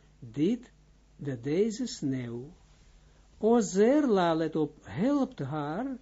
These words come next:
helpt die Nukwa, zestien, Lisbol et Ashiot shela, om haar vuren te verdragen. Dus, zie je dat? Het mannelijke, die, die,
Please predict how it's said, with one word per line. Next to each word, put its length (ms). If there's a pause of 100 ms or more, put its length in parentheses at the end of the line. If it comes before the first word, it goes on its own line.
(120)
helpt 380
die 100
Nukwa, 640 (840)
zestien, 920 (320)
Lisbol 1000
et 340
Ashiot 640
shela, 480 (760)
om 300
haar 480 (880)
vuren 800 (580)
te 140
verdragen. 720 (340)
Dus, 160 (520)
zie 160
je 60
dat? 220 (220)
Het 180
mannelijke, 680
die, 320
die, 420